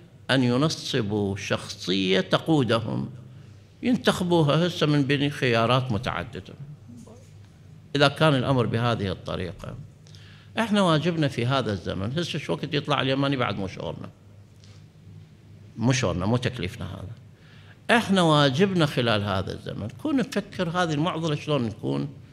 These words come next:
مساهمين إيجابيين في حلها، مو أن ننتظر خلي تصير والله كريم، عود ذاك الوقت نفكر. الانتظار ما نفكر بهذه الطريقة، الانتظار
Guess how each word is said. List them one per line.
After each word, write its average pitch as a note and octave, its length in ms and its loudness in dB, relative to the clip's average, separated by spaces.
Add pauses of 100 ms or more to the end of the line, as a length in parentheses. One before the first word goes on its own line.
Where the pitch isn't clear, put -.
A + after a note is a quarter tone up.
(420)
مساهمين A#2 920 2
إيجابيين A#2 1080 0
في A#2 220 -2
حلها، - 420 -10 (1300)
مو D#3 180 6
أن F#3 180 8
ننتظر D#3+ 400 6
خلي D#3+ 300 4
تصير F3+ 340 4
والله D3 240 6
كريم، A2+ 320 0
عود B2+ 160 2
ذاك C#3+ 220 4
الوقت C#3 300 0
نفكر. - 400 -6 (1120)
الانتظار C3+ 480 6
ما F3+ 140 8
نفكر C#3 420 2
بهذه F#2+ 280 0
الطريقة، E2 440 -6 (220)
الانتظار D3+ 920 4